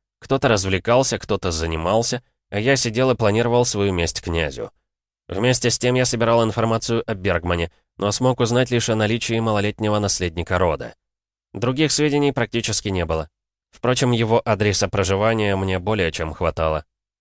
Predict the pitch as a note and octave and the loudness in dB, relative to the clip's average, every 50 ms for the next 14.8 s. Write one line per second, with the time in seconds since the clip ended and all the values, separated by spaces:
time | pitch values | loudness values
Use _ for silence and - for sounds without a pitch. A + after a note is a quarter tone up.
0 | _ _ - G#2+ G#2+ G#2+ A2+ A2+ A2+ G#2+ - - A#2 A#2 A#2 A2+ G2 G2 G2 F#2+ | _ _ -4 -2 0 0 2 0 0 0 -2 -2 0 0 0 0 0 0 0 0
1 | F2+ G2+ F#2+ G2 F#2+ F#2 F#2 F#2 - - F#2+ E2+ E2+ F2 F2+ E2 - - A#2+ A#2+ | -2 -2 -2 0 0 2 2 0 0 0 -4 -4 -2 -2 -2 -2 -2 -2 -2 0
2 | A#2+ A2 F#2+ F2+ E2+ D#2+ E2+ E2+ D#2+ F2 G2 - - G2 E2+ - - D#2+ E2+ E2 | 0 0 0 0 -2 -4 -6 -6 -4 -2 -4 -4 -4 -4 -4 -4 -4 -2 -2 -2
3 | D#2+ D#2+ D#2 - F2+ F2 F2 F2 F2 - - F2 E2+ D#2 D#2+ F#2+ G2+ G2+ F#2 E2+ | -2 -4 -2 -2 -2 0 0 0 0 0 0 0 0 0 0 -2 -2 -2 -2 -2
4 | E2+ D#2+ D#2 E2+ E2 D#2+ - E2 - - F2+ E2+ E2 - - - F2 D#2 D2+ D2 | -4 -4 -2 -4 -4 -4 -4 -6 -4 -2 -4 -4 -4 -4 -4 -4 -6 -6 -6 -6
5 | D#2+ E2 D#2+ D#2 E2 F2 - - F#2 - - - _ D#2+ D2+ - - D#2 - D#2+ | -4 -4 -2 -2 -4 -4 -4 -4 -6 -8 -10 -8 _ -6 -6 -6 -6 -10 -10 -10
6 | C#2+ C#2+ D#2+ D2+ - - - D#2 C#2+ C2 G#2+ - _ _ _ _ _ _ _ _ | -8 -6 -6 -8 -6 -4 -4 -4 -4 -4 -6 -14 _ _ _ _ _ _ _ _
7 | _ _ _ _ _ _ _ _ _ _ _ _ _ _ _ _ _ _ _ _ | _ _ _ _ _ _ _ _ _ _ _ _ _ _ _ _ _ _ _ _
8 | _ _ F#2 G2 A#2+ B2+ B2 C#3 C#3 D3+ E3 E3+ D3+ C#3+ C#3 D3 D3+ D3 C3 A2 | _ _ -2 0 0 2 2 4 4 6 4 4 4 4 4 4 4 4 4 4
9 | A#2 C3 C3 - B2+ B2 A#2+ A#2+ A2+ G#2 G#2+ B2 C#3 C3+ A2+ - - A#2 A2 - | 4 2 2 2 2 2 2 2 0 2 2 0 2 0 0 -2 -2 -2 -2 0
10 | A2 G#2 - A2 G#2 G2+ G2 G2 A#2+ B2+ B2+ B2 A2 G2+ F#2 - _ _ _ _ | -2 -2 0 0 0 0 2 2 0 0 2 2 0 0 -2 -4 _ _ _ _
11 | F2 - G2 F#2+ - - G2+ - F#2+ F2+ - - F#2 F#2 F2 - G#2+ G#2+ G#2 F#2+ | -4 -2 -2 -2 0 -2 -2 0 -2 -2 0 0 0 0 0 0 0 0 0 0
12 | F2 E2+ F2+ - - G#2+ F#2 F2+ F2+ F2 F2 E2+ - - G2 F#2+ - F#2 F#2 F2 | 0 0 0 0 0 0 0 0 0 0 0 -2 -2 -2 -4 -4 -2 -4 -4 -4
13 | - - F#2+ F2 - F2+ F2 E2+ E2+ F2 G#2 G2+ - - F2 D#2+ - E2 E2 - | -2 -4 -4 -2 -2 -2 -2 0 0 0 0 -2 -2 -4 -4 -2 -2 -4 -2 -2
14 | E2+ E2 D#2+ D#2 - - E2 - - - F2+ E2+ D#2+ D#2 D2+ - | -2 -4 -4 -4 -4 -4 -4 -4 -2 -2 -2 -2 -2 -4 -8 -14